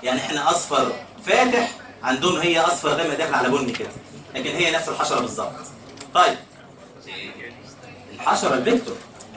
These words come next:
اسمع بقى، أنا حتى الآن لسه ما رسمتش المورفولوجي بتاع النهاردة، والجميل فيه إن هو رسمتين قد كده أهو. هنا هتحط هنا أهو. مفيش رسم كتير عشان المسائل والحاجات دي الحمد لله.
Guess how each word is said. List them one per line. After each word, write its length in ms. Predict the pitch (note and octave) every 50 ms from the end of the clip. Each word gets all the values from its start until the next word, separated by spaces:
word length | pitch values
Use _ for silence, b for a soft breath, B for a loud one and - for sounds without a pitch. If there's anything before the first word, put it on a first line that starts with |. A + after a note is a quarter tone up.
| - - - - - - - C#3
اسمع 360 | G3 A#3 A#3 G3+ F#3+ - D#3+
بقى، 200 | - - - - - - - C#3
أنا 100 | - -
حتى 280 | - - A3+ A3+ - E3+
الآن 180 | D#3+ F3+ G#3
لسه 320 | G3+ G3+ A3+ - - F#3 E3+
ما 60 | D#3+
رسمتش 600 | D3+ - - G#3+ A3+ G#3+ G#3 G3 F#3 - - D#3
المورفولوجي 520 | D3 D3+ D3+ D3 D3 E3+ G#3 G#3+ - D3+
بتاع 220 | C#3+ - D#3 C3+ C3+
النهاردة، 500 | - C#3 D#3+ G#3+ A3+ G3+ G3+ A#3 - A#3 - - - - - - -
والجميل 520 | B2+ D3+ D3+ D#3 D#3+ E3 E3 G3+ A#3+ A3
فيه 220 | - - A3+ A#3+ A3
إن 80 | G3+
هو 260 | F3+ F3 G#3 A3 G#3+ G3+
رسمتين 680 | F#3 F3+ E3+ - F3 E3 D#3+ D#3 G#3 A#3 A#3+ - - -
قد 220 | G3+ G#3 - F#3+
كده 200 | F3 - F3+ E3
أهو. 220 | D#3+ E3 E3 D3 - - - - - -
هنا 380 | D#3+ G#3 A#3+ C4 C4 B3 - G#3
هتحط 240 | - - - - F3
هنا 100 | D#3 C#3+
أهو. 200 | C3+ C3+ B2 B2 - - - - - - -
مفيش 140 | - -
رسم 300 | E3+ F#3+ G3+ G3 - F3
كتير 200 | D#3 D#3 G3+ G#3
عشان 260 | G3 D#3+ - - E3 D#3
المسائل 440 | D3+ D3 D3 D3 - G3 - -
والحاجات 300 | D3+ C#3 C3+ C#3 C#3 D3+
دي 80 | D3+ D3
الحمد 280 | C3 B2+ C3+ C3 B2 A2+
لله. 200 | A2 G2+ G2